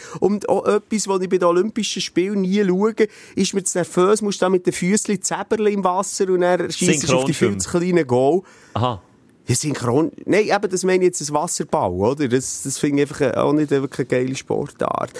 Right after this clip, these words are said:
Speaker 1: Aber nochmal, wichtig für mich oder für uns, für die, die es ausüben und lieben, Hauptsache es ist eine Leidenschaft. Ich sage nur, es sieht scheisse aus und das interessiert mich nicht.
Speaker 2: <laughs> Ja, so kann man, aber
Speaker 1: Und
Speaker 2: nochmal, auch wer hier will kiten, soll, soll. Aber hört mir auf, schreiben, soll gehen kiten, die werden mich nie.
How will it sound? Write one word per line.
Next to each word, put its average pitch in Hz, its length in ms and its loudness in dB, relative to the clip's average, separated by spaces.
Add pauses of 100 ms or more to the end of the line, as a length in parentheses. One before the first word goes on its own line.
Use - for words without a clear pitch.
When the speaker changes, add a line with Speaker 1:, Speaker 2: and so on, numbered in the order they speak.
(120)
Speaker 1:
Aber 156 140 0
nochmal, 226 200 2 (120)
wichtig 208 420 -2
für 180 120 -2
mich 196 200 2
oder 165 120 0
für 147 140 -2
uns, 175 260 2
für 135 80 -2
die, 147 160 2
die 131 40 4
es 117 120 -2
ausüben 147 360 0
und 113 140 2
lieben, 107 580 2
Hauptsache 104 380 -2
es 82 80 -2
ist 85 140 -4
eine 90 120 2
Leidenschaft. 135 540 0
Ich 123 120 -4
sage 120 220 -4
nur, 117 140 2
es 113 80 -2
sieht - 260 -6
scheisse 135 460 -4
aus 196 160 -2 (240)
und 139 180 0
das - 140 -2
interessiert 254 580 -6
mich 101 120 -2
nicht. 76 340 -8
Speaker 2:
<laughs> - 340 -12 (580)
Ja, 190 120 2
so 240 140 0
kann 247 160 -2
man, - 80 -10
aber 214 60 4
Speaker 1:
Und 220 60 -2
Speaker 2:
nochmal, 349 200 0
auch 208 340 0
wer 170 180 0
hier 190 140 -4
will 175 80 -2
kiten, 330 500 0
soll, 240 400 0
soll. 160 440 0
Aber 127 200 2
hört 175 240 -2
mir 185 160 0
auf, 214 80 -6
schreiben, 175 300 -2
soll 143 200 0
gehen 131 120 -4
kiten, 147 400 -4
die 151 140 0
werden 143 240 -2
mich 170 160 -4
nie. 180 340 2